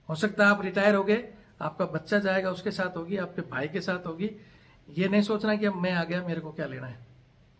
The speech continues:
वहाँ आपके और हमारे ही बच्चे जाएंगे। और ये जो गुलामी का सिस्टम है ना, हम मिलकर ख़त्म कर सकते हैं।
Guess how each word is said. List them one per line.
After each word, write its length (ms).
वहाँ 300
आपके 260
और 120
हमारे 260
ही 80
बच्चे 300
जाएंगे। 400
और 100
ये 100
जो 140
गुलामी 380
का 120
सिस्टम 380
है 60
ना, 160
हम 180
मिलकर 320
ख़त्म 360
कर 140
सकते 320
हैं। 240